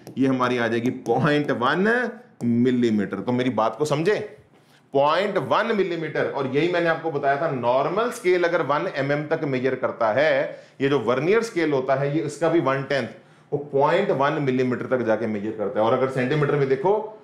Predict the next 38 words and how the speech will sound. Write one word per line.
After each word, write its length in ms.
और 100
अगर 180
centimeter 460
में 120
देखो, 640
है 60
ना, 160
तो 360
इसे 180
आप 280
point 440
zero 440
one 280
centimeter 680
तक 100
लेके 440
जा 140
सकते 340
हो। 120
अब 80
ये 120
क्यों 260
minus 400
किया, 200
जरा 140
ध्यान 340
से 80
सोचते 320
हैं 100
इसको, 240
जो 60
ना 220
मैं 100
आप 200
diagram 280
से 100
समझाता 380
हूँ। 180